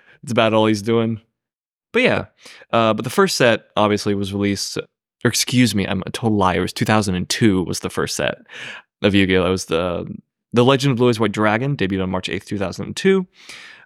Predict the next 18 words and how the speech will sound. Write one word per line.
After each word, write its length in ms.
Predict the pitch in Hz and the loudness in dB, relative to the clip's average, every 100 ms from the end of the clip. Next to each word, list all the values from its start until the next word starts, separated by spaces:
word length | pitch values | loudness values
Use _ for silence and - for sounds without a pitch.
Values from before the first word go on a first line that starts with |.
| - | 0
Um, 640 | 104 98 95 90 87 98 _ _ _ _ _ _ _ - | 2 4 2 -2 -6 -12 _ _ _ _ _ _ _ -8
didn't 420 | 123 175 180 180 147 | 2 4 4 2 2
really 200 | 147 135 | 4 4
mean 140 | 120 | 2
a 40 | 123 | 2
whole 140 | 131 | 2
lot. 200 | 120 120 | 4 4
Like, 240 | 123 117 - - | 4 2 -2 -4
the 80 | 175 | -2
first 220 | 202 262 | 2 0
couple 180 | - 147 | 0 -2
sets, 260 | - 113 - | 0 0 2
even 200 | 107 104 | 0 0
in, 80 | 98 | 0
like, 180 | 95 - | -2 -2
Magic, 480 | 95 92 92 117 - | 0 0 2 0 0
it 60 | |
doesn't 300 | 104 95 98 | -2 0 -2